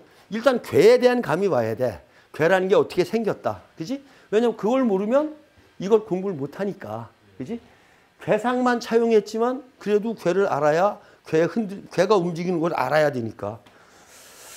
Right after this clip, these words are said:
자, 이제 그러면 여기까지 했고요.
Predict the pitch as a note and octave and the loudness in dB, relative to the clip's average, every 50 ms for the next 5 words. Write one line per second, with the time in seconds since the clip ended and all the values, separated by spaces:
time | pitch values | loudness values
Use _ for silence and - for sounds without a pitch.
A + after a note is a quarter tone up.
0 | - - - - - _ _ _ _ _ - C3+ C3+ B2 A#2 A2+ A2+ B2 B2+ B2+ | -20 -20 -20 -20 -20 _ _ _ _ _ -12 -10 -8 -8 -8 -8 -10 -12 -12 -12
1 | - - D3+ F#3+ G3+ G#3 F#3 D#3 B2+ C#3 D#3 D3+ C3+ A#2 G#2+ G#2 G2+ - - B2+ | -10 -6 -2 -2 -2 -2 -2 -2 -2 0 0 0 -2 -2 -6 -10 -14 -10 -6 -6
2 | C#3+ F3+ F3 - - F3 D#3 D#3 C#3+ E3+ E3+ - - G3 F3 D3 D#3 G3 B3 - | -6 -6 -6 -6 -8 -8 -6 -8 -10 -10 -10 -6 -4 -2 0 2 2 0 0 -2
3 | - | -8